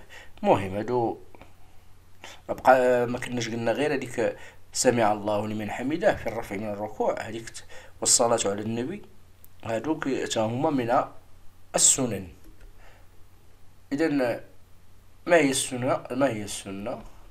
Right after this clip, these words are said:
إذن ما هي السنة التي أخذ أبو هريرة رضي الله عنه اقتداء برسول الله صلى الله عليه وسلم في الصلاة؟ كان يحرص على أدائها، يكبر كلما خفض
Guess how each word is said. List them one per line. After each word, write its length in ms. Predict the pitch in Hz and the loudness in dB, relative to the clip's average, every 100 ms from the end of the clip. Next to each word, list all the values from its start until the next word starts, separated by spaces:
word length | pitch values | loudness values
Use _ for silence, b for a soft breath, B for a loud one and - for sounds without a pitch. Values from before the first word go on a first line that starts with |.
| - b b b - | -20 b b b -10
إذن 180 | 127 139 | -2 4
ما 80 | 151 | 4
هي 100 | 139 | 4
السنة 340 | 131 - 127 | 0 -2 -4
التي 260 | 117 - 117 | -4 -2 -2
أخذ 240 | 127 117 | -2 2
أبو 500 | 117 - 113 113 110 | 4 4 0 -2 0
هريرة 640 | 120 123 113 107 107 98 - - - B B B - 110 | 2 4 2 2 0 0 -6 -18 -18 B B B -6 -4
رضي 200 | 110 123 | 0 0
الله 200 | 117 113 | 4 4
عنه 300 | 104 107 107 - - | 2 -4 -10 -12 -16
اقتداء 460 | - 127 120 113 | -10 -4 0 0
برسول 360 | 117 110 107 117 | -2 -6 -6 -6
الله 120 | 104 | -4
صلى 100 | 104 | -4
الله 160 | 107 101 | -6 -12
عليه 0 | |
وسلم 100 | 104 | -10
في 60 | |
الصلاة؟ 300 | - 107 117 | -6 -2 0
كان 220 | 160 131 113 | 0 -2 -2
يحرص 340 | 101 101 - | -6 -6 -6
على 180 | 92 107 | -4 -4
أدائها، 460 | 101 110 131 185 - | -6 -4 2 0 0
يكبر 520 | 135 131 196 127 151 208 | -8 -2 -2 2 2 2
كلما 460 | - 151 143 139 | -2 2 4 4
خفض 500 | 123 123 - 139 - | 2 -2 -2 -2 -2